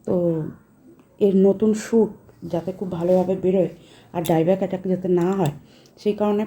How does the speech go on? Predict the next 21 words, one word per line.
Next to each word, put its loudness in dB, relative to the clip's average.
প্রতিদিন -2
তিন 0
চারবার 0
করে -2
জল 2
স্প্রে -6
করতে -8
হবে, -6
মানে 0
গাছগুলোকে -2
আপাদমস্তক -4
ভিজিয়ে 0
দিতে -2
হবে। 2
সেই 0
ভেজাতে 4
গেলে 2
যেটুকুনি 0
জল 0
ডাল 0
গড়িয়ে 0